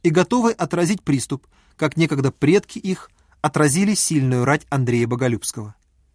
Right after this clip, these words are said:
Но Иоанн не хотел кровопролития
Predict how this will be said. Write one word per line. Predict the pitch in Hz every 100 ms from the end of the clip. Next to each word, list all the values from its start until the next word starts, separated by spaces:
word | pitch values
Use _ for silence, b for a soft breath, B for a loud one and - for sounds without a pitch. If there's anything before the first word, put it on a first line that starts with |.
| _ _ _ _ _ _
Но | - 156 165
Иоанн | 175 220 240
не | 233
хотел | 254 262 190
кровопролития | - 127 131 - 175 214 208 196